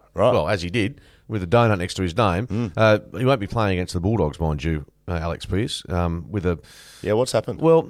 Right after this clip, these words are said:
Speaker 2: there was, he was finished the game on the bench, ice on the sort of lower calf, Achilles, I'd say calf,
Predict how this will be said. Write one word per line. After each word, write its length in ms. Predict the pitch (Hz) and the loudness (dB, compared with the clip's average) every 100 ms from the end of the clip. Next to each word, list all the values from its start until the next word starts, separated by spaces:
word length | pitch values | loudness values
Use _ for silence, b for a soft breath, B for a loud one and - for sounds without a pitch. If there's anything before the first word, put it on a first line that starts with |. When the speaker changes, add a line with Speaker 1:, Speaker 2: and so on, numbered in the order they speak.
| - | -2
Speaker 2:
there 100 | 147 | 0
was, 120 | 127 - | 0 0
he 100 | 131 | -2
was 220 | 113 - _ _ | -2 -4 _ _
finished 320 | - 170 160 | -2 0 2
the 80 | 143 | 2
game 200 | 131 123 | 2 2
on 60 | 117 | 2
the 80 | 107 | 2
bench, 460 | 127 123 - - - | 2 2 0 -8 0
ice 460 | 117 131 135 - - | 4 6 4 0 0
on 160 | 120 | 0
the 180 | 117 107 107 | 2 2 0
sort 200 | - 110 | -2 -2
of 80 | 90 _ | -4 _
lower 320 | 104 123 117 | -2 2 2
calf, 500 | - 120 120 123 120 | 2 2 4 4 0
Achilles, 460 | 101 - 127 117 - | -8 -4 -2 -2 -2
I'd 320 | 117 120 123 | -4 -4 -4
say 200 | - 107 | 0 0
calf, 420 | 101 120 117 120 | 2 4 6 4